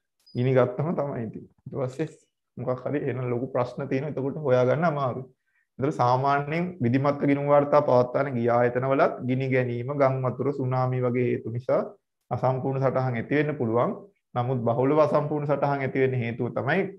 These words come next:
ක්‍රමවත්ව ගිණුම් වාර්තා පවත්වාගෙන නොයෑම. හොඳේ? හරි කොහොම හරි දැන් තමර්ෂිගේ ව්‍යාපාරයේ දෙදහස් විසි එකයි හතරයි එක දිනට පැවති වත්කම් හා වගකීම් ශේෂ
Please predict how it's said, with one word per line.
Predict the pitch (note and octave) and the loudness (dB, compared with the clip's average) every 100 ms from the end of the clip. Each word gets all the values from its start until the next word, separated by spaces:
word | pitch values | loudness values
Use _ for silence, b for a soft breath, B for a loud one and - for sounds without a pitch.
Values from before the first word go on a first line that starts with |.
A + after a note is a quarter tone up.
| _ | _
ක්‍රමවත්ව | B2+ B2 C3+ C3+ C3+ D3+ | -4 0 4 2 2 0
ගිණුම් | B2+ B2 | 0 0
වාර්තා | B2 B2 A#2+ C3 | 0 0 0 -2
පවත්වාගෙන | B2 A#2+ A#2 B2+ A#2+ C3+ E3 | 0 0 0 0 0 0 -2
නොයෑම. | C#3 C#3 A#2+ A2 | -2 0 -2 -4
හොඳේ? | B2 D#3 A3 _ _ _ _ B2+ | -6 -6 -6 _ _ _ _ -6
හරි | B2 | 0
කොහොම | B2 B2 | 0 2
හරි | C#3 | 0
දැන් | C3 C3+ C#3+ - | 0 0 -6 -16
තමර්ෂිගේ | - A2+ B2+ B2+ C#3 B2+ B2+ | -6 0 2 2 0 2 4
ව්‍යාපාරයේ | A#2+ A#2+ A2+ B2 A#2+ D#3+ | 4 2 2 2 4 4
දෙදහස් | D3+ B2 B2 B2 | 2 2 0 0
විසි | B2 C3 | -4 -2
එකයි | B2 - C3 C#3 - _ _ _ _ _ | -4 0 0 0 -4 _ _ _ _ _
හතරයි | B2 A#2+ C#3+ C#3+ | -2 2 6 6
එක | C#3 | 6
දිනට | C#3 C3+ | 2 -2
පැවති | B2+ A#2+ B2 D3+ | 0 -2 0 2
වත්කම් | A#2+ - C3 A#2+ | 0 0 -4 -2
හා | B2+ B2+ | 0 2
වගකීම් | A#2 A#2 B2+ A#2+ | 2 0 -2 -6
ශේෂ | A#2 B2 | -4 -4